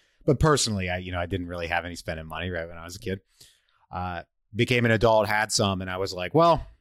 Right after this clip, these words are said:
I don't wanna just spend all this. You know, I got my needs taken care of. Uh, how do I turn it into more, right? 'Cause I don't wanna trade hours for dollars, you know, the rest of my life." The first thing that I did actually was not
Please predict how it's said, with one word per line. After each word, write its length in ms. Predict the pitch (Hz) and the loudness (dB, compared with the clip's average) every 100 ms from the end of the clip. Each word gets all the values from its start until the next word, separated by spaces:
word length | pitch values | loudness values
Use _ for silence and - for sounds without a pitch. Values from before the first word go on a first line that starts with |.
| _ _ 123 | _ _ -8
I 40 | |
don't 80 | 180 | 0
wanna 120 | 160 | 0
just 280 | 104 101 123 - - | 2 -2 -4 -8 -6
spend 440 | - - 120 123 | -2 2 4 6
all 200 | 104 101 | 6 4
this. 280 | 98 139 - | 4 0 0
You 80 | 101 | -2
know, 100 | 101 | 0
I 120 | 104 | 0
got 160 | 104 | 0
my 80 | 95 | -2
needs 280 | 98 101 - | -8 -10 -4
taken 300 | 110 101 95 | -2 0 -2
care 300 | 90 95 92 | -2 0 0
of. 260 | 95 95 90 _ _ _ _ - | -2 -4 -8 _ _ _ _ -10
Uh, 240 | 92 92 | -6 -2
how 120 | 107 | 2
do 80 | 139 | 4
I 80 | 139 | 4
turn 180 | 139 131 | 2 2
it 140 | 113 | 2
into 160 | 107 98 | 0 0
more, 400 | 87 76 - _ | -4 -10 -16 _
right? 240 | - 87 87 | -8 -6 -4
'Cause 120 | 101 | 2
I 60 | 101 | 4
don't 160 | 107 | 4
wanna 380 | 104 101 98 95 - _ | 2 -2 -4 -6 -12 _
trade 200 | - 107 | 2 4
hours 300 | 98 95 98 | 6 4 2
for 100 | 98 | -2
dollars, 560 | 87 87 85 82 - - | 2 2 2 -4 -6 -6
you 100 | 104 | -4
know, 100 | 87 | -2
the 80 | 82 | -2
rest 280 | 80 78 - | -2 -2 -4
of 40 | |
my 120 | 78 76 | -10 -10
life." 340 | 80 78 - _ _ _ _ _ _ _ | -10 -10 -12 _ _ _ _ _ _ _
The 100 | 113 | -2
first 240 | - 180 | 2 2
thing 200 | - 175 | 2 2
that 100 | 139 | 4
I 160 | 117 101 | 4 2
did 480 | 82 117 160 104 95 | 2 4 6 4 2
actually 480 | 98 104 123 107 101 | -2 -2 0 -2 -4
was 220 | 101 87 | -8 -4
not 380 | 92 101 110 | 0 2 0